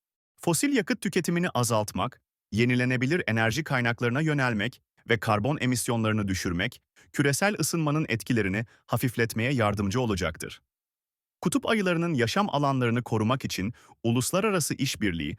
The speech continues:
ve yasal düzenlemeler de büyük önem taşımaktadır. Her birimizin yapabileceği küçük değişiklikler bile bu muhteşem canlıların geleceği üzerinde büyük bir etki yaratabilir. Enerji tasarrufu yapmak,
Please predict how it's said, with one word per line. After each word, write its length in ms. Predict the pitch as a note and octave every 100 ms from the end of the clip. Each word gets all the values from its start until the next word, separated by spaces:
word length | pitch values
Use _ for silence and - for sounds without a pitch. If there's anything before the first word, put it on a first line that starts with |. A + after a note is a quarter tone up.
| - -
ve 80 | A#2
yasal 360 | A#2 A2+ E3+
düzenlemeler 680 | D#3 C3 B2+ B2 B2+ E3+ E3+
de 160 | G#2+ F#2
büyük 280 | A#2+ -
önem 220 | A2+ A2+ A#2+
taşımaktadır. 720 | A2+ G2+ F2+ - D2+ - - _ _ _
Her 260 | - A#3+ A3+
birimizin 400 | F#3 E3 C#3 D3+
yapabileceği 600 | B2 C3+ B2 A#2+ A2 B2+
küçük 340 | A#2 B2+ D3
değişiklikler 720 | A2+ A2 A#2+ - - C3+ D3
bile 260 | G#2+ D#2 - - - -
bu 100 | D#3+
muhteşem 600 | F3 F#3 C#3+ E3 F3 G3+
canlıların 600 | E3 D#3+ D#3 C#3+ C3 D3
geleceği 400 | B2+ A#2 A2 A#2+
üzerinde 540 | G2+ G2+ G2+ G2 C3 B2
büyük 280 | A#2 D#3+ F3
bir 140 | -
etki 240 | A2 -
yaratabilir. 600 | C#3+ B2+ G#2+ G2+ D#2+ - _ _ _ _ _ -
Enerji 440 | G#2+ G#2+ A2 G#2+ C#3+
tasarrufu 580 | A#2 - G#2+ G#2 -
yapmak, 480 | D3 A#2 - A2+ -